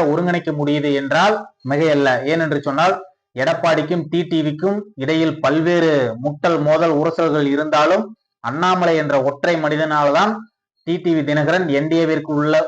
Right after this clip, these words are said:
உள்ளே வருவதற்கு சம்மதம் தெரிவித்தார். திரு ஓ பி எஸ் அவர்களும்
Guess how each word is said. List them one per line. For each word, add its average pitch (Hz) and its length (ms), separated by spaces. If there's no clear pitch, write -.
உள்ளே 160 300
வருவதற்கு 147 580
சம்மதம் 156 480
தெரிவித்தார். 139 520
திரு 156 160
ஓ 156 180
பி 180 120
எஸ் 180 180
அவர்களும் 160 400